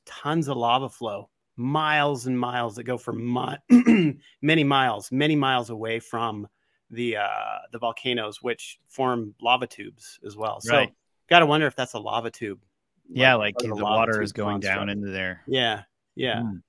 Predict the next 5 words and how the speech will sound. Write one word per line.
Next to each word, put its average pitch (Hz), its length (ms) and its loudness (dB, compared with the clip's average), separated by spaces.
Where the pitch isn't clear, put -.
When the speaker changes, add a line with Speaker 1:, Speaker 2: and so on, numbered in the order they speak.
Speaker 1:
yeah. 107 220 -8
<clears throat> - 140 -6
Speaker 2:
Okay, 170 280 4
Speaker 1:
Yeah. 170 80 6
Speaker 2:
well, 160 380 10